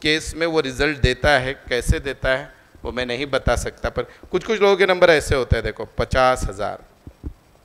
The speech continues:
तो ये चारों ज़ीरो हो गए, तो ये भी result देते हैं, पर इसका कोई अपना अलग logic है,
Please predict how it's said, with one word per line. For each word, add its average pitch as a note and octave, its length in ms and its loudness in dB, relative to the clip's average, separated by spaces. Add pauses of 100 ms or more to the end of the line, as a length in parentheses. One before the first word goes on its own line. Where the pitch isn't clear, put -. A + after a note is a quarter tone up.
(1040)
तो D#3+ 80 -4
ये E3+ 220 6
चारों F3+ 380 8
ज़ीरो F3+ 260 4
हो F#3 100 4
गए, F3 160 4 (520)
तो F3 80 -2
ये F3+ 260 8
भी A#3+ 140 6
result G#3 360 6
देते F#3 300 4
हैं, D3 140 2
पर D#3 140 0
इसका D#3+ 240 -2
कोई D#3+ 180 -2
अपना C#3 320 0
अलग C3 240 -2
logic C3 440 -2
है, D3 240 -4